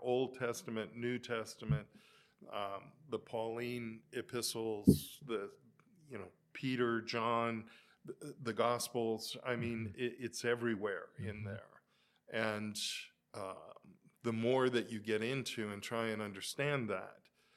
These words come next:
Speaker 1: I think the more evident it becomes and the more of a knock on,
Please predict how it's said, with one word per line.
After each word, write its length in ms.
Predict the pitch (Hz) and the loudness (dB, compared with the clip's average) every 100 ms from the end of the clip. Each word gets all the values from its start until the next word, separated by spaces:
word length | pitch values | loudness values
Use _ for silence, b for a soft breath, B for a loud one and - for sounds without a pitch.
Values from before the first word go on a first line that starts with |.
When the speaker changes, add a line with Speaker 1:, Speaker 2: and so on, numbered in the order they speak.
| b - | b -4
Speaker 1:
I 120 | 107 | -4
think 320 | 120 113 104 - _ | -2 -2 -4 -10 _
the 100 | 110 | -4
more 400 | 107 113 110 107 - | 0 4 4 4 2
evident 480 | 113 131 135 113 110 | 2 4 4 4 2
it 140 | 104 104 | -2 -4
becomes 720 | 104 - 120 113 107 - - - | -8 -2 0 0 -2 -6 -8 -6
and 180 | 113 110 | -4 -4
the 60 | |
more 280 | 110 131 135 | -2 0 2
of 120 | 107 | 2
a 60 | 95 | 0
knock 480 | 98 117 151 147 120 | -2 -2 -2 -4 -6
on, 200 | 98 | -6